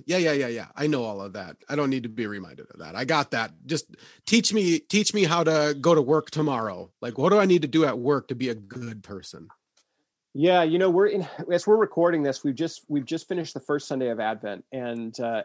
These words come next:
Speaker 2: Advent is this wonderful time for us to prepare our hearts for Jesus. And one of the things that is striking me in this time of preparation is what, what do we expect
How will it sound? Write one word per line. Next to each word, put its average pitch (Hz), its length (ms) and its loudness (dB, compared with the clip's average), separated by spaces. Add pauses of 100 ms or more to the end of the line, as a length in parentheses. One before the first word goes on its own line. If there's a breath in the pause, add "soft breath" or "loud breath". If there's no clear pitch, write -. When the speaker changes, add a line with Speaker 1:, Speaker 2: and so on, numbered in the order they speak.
Speaker 2:
Advent 139 340 -6
is 127 140 -6
this 117 160 -16
wonderful 131 360 -4
time 120 280 -8
for 120 120 -8
us 113 120 -8
to - 100 -18
prepare 123 420 -8
our 113 160 -8
hearts 117 300 -6
for - 140 -14
Jesus. 123 540 -8
And 120 120 -12
one 143 140 -4
of 180 60 -6
the 151 60 -10
things 139 340 -6
that 123 220 -4
is 117 120 -12
striking 131 500 -6
me 123 300 -6
in 123 80 -10
this 117 120 -12
time 120 200 -10
of 117 120 -12
preparation 110 720 -10
is 110 540 -12 (1800)
what, 151 380 -4
what 135 180 -4
do 214 80 -2
we 175 160 0
expect - 640 -8